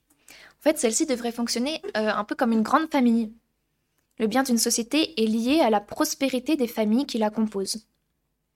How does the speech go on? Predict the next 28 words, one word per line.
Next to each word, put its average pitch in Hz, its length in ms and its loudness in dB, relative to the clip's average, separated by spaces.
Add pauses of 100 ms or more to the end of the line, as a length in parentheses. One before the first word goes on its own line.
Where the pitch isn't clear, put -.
(460)
D'ailleurs, 254 280 4
il 220 120 0
est 214 60 2
bien 254 240 2
évident 233 480 4
qu'une 214 300 2
société 269 420 2
ne 240 140 4
peut 294 260 2
pas 269 300 4
exister 220 480 -2
sans 226 160 0
la 214 100 0
famille, 240 540 0
lieu 214 240 2
de 233 100 2
la 208 120 4
procréation. 226 720 0 (1080)
Toutefois, 240 580 2
la 208 120 -2
famille 233 300 2
n'existe 226 540 2
pas 269 160 6
pour 220 180 -2
la 208 100 2
société 220 520 0
et 202 40 2
l'État, 202 380 0